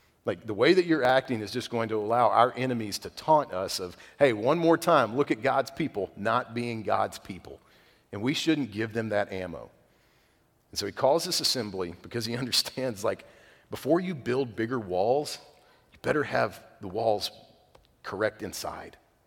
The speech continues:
Like, the things inside the walls need to matter.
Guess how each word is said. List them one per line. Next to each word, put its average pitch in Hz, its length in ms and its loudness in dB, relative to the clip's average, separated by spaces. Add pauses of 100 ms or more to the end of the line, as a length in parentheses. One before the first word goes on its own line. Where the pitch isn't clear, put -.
(560)
Like, - 140 -10
the 90 60 -14
things 131 300 -2
inside 107 380 -4
the 98 60 -6
walls 90 300 -4
need 90 160 -10
to 82 60 -14
matter. 82 320 -10